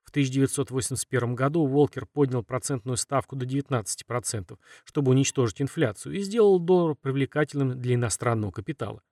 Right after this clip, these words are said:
Начиная с тысяча девятьсот восемьдесят первого, Рейган снижал налоги и упрощал нормативно-правовое регулирование деятельности, что вернуло индекс доверия в деловых кругах и сделало С Ш А притягательным для иностранных инвесторов.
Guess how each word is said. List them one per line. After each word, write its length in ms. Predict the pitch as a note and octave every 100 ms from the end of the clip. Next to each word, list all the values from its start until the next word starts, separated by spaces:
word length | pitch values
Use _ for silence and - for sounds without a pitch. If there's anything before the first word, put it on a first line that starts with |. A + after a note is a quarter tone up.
| _ _ _ _ _
Начиная 480 | D3 D3+ - D#3 C#3+
с 80 | -
тысяча 220 | D3 C3+
девятьсот 340 | C#3 - C#3
восемьдесят 400 | C#3 C3+ C#3+ -
первого, 340 | - F#3+ C#3+ G2+ _ _ -
Рейган 320 | G3+ G#3+ F#3
снижал 420 | - F3+ D#3 E3+
налоги 460 | D#3 D#3 F3 F#3 C#3
и 180 | C3 C#3
упрощал 540 | C3+ C3 C#3+ - D#3
нормативно-правовое 1040 | C#3+ C#3 C3 - D3+ C#3 - C3 C3 D3 C#3
регулирование 560 | B2+ C#3+ C#3+ C#3 C#3
деятельности, 640 | D3 G#3 D3 G#2 F2+ - - _ _
что 180 | - C3
вернуло 380 | B2 C3+ C3+
индекс 380 | C3+ C3+ B2 A#2
доверия 420 | A2+ A#2+ B2+ A#2+
в 40 | A2+
деловых 360 | B2 A#2+ A#2
кругах 460 | - C3 B2 E3 -
и 100 | C#3
сделало 380 | A#2 C3 B2 A#2
С 140 | -
Ш 260 | A#2 - C3+
А 40 |
притягательным 800 | - A#2+ B2 A#2 C3 - B2+ B2+
для 80 | A#2+
иностранных 600 | A#2 A#2+ - A2+ G#2+ F#2
инвесторов. 520 | D3 D3+ - - -